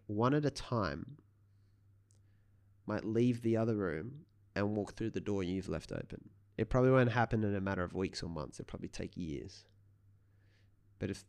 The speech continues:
there's no reason to shut the door, the door can stay open.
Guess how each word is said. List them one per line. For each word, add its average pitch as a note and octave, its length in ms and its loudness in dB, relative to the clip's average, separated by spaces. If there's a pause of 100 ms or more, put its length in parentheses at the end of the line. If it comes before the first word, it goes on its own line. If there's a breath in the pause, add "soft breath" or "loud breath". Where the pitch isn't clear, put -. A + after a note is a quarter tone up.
(140)
there's G2+ 200 -2
no A#2 80 4
reason C3 280 4
to - 80 -8
shut - 280 0
the E2 40 -6
door, E2+ 220 -2
the E2+ 80 -6
door - 260 -4
can F#2+ 180 -6
stay D2+ 280 -4
open. - 320 -6